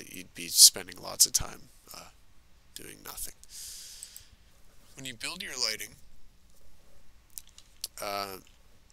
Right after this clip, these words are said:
you wanna make sure you're, it's automatically set to preview, which is great.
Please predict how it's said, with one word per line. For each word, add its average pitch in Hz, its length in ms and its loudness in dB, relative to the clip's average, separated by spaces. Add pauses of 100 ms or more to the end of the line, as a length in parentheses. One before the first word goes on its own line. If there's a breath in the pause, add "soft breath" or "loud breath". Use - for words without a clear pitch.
(1040)
you 110 120 -10
wanna 104 180 -6
make 104 200 -2
sure 104 180 6
you're, 90 160 -6 (300)
it's 104 260 8
automatically 110 680 4
set - 260 12
to - 60 -4
preview, 80 440 -8 (1200)
which - 120 0
is - 100 6
great. 90 360 -4